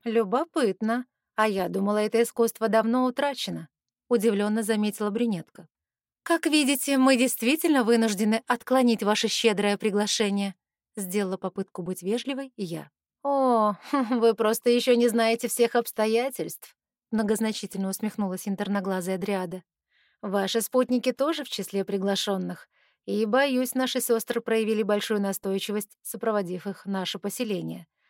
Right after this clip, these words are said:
Так что у вас есть выбор — подождать их снаружи или внутри». Но что на это сказать? Есть такие приглашения, от которых очень сложно отказаться. Сдается мне, это оно и есть.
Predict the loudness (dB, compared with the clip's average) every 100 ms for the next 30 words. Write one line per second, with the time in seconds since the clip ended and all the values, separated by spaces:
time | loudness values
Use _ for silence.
0 | _ _ -8 -6 -8 -4 -2 -2 -2 -2
1 | -2 -2 -2 -4 -2 -4 -2 -4 -8 _
2 | _ _ -2 0 0 -2 -4 -4 -6 -6
3 | -4 -2 -4 -2 -6 -8 _ -4 -2 0
4 | -2 -2 -4 -6 _ _ _ _ _ _
5 | -2 0 2 0 -2 -8 -4 0 0 0
6 | -4 -4 -2 -2 -4 -10 _ _ _ _
7 | _ _ 0 0 0 0 0 -2 0 0
8 | 0 0 0 0 -2 -4 -2 -4 -4 -4
9 | -4 -2 -2 0 0 0 -2 -4 -4 -8
10 | -14 -18 _ _ _ -10 -6 -4 -4 -8
11 | -8 -4 -2 -4 -8 _ _ -8 -6 -4
12 | -4 -2 -2 -4 -4 -4 -4 -8 -18